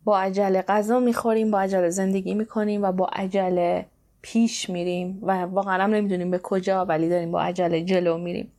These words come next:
اگه شما همینطور هستین، احتمالاً چیزی به اسم بیماری عجله رو بهش مبتلا شدید که امروز می‌خوایم بیشتر راجع بهش حرف بزنیم.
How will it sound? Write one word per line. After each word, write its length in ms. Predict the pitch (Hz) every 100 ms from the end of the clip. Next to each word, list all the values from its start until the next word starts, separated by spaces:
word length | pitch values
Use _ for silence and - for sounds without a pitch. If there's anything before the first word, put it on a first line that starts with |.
| - - - -
اگه 100 | 233
شما 280 | 233 269 247
همینطور 340 | 262 269 285 269
هستین، 300 | 277 262 240
احتمالاً 540 | 240 262 262 247 220
چیزی 400 | - - 226 240
به 100 | 262
اسم 260 | 262 - 247
بیماری 560 | 226 240 240 240 240
عجله 520 | 240 - 220 226 214 196
رو 140 | 202
بهش 340 | 202 196 -
مبتلا 480 | 190 190 - 190 190
شدید 540 | 196 196 190 214 269 - - - - - -
که 80 | 214
امروز 160 | 214
می‌خوایم 200 | 214 214
بیشتر 360 | 220 - 233 202
راجع 240 | 185 185
بهش 200 | 180 190
حرف 380 | - 185 196 -
بزنیم. 420 | 190 196 - 202